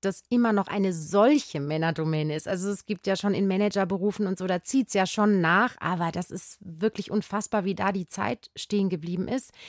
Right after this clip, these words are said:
Ich find's sehr schade und da ist auch noch ein ganz wichtiger Punkt, dass wir ja als Orchester das Instrument der Frau sind. Also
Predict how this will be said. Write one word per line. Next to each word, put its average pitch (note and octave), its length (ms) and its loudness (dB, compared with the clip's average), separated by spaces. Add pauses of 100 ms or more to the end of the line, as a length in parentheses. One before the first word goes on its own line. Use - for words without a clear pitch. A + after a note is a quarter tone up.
(180)
Ich - 140 -6
find's C#4 220 2
sehr G3 140 2
schade F#3+ 440 2
und G3 220 -2
da G3+ 220 4
ist - 180 -2
auch C4 140 2
noch C4 140 0
ein G#3+ 220 -2
ganz B3 340 0
wichtiger G#3 360 -4
Punkt, B3+ 440 0 (440)
dass G3 380 0
wir C4 180 2
ja C#4 140 2
als G3 180 0
Orchester C4+ 640 -2 (140)
das - 420 -6 (100)
Instrument G#3+ 840 2 (300)
der G3 120 4
Frau D#3+ 480 -2
sind. D3 400 -6 (320)
Also G#3 400 4